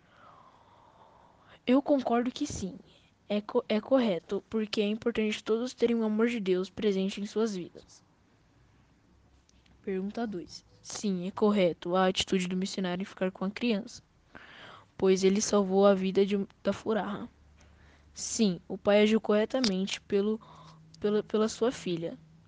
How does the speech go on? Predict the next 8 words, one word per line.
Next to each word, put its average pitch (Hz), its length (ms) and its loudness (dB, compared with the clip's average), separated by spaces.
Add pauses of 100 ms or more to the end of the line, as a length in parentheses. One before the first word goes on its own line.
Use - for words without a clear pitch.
(580)
principalmente 226 640 0
para 208 180 -2
salvar 202 280 -2
a 196 40 0
vida 202 240 -2
dela. 208 400 -4 (2250)
Terceira 185 560 -2
pergunta. - 520 -6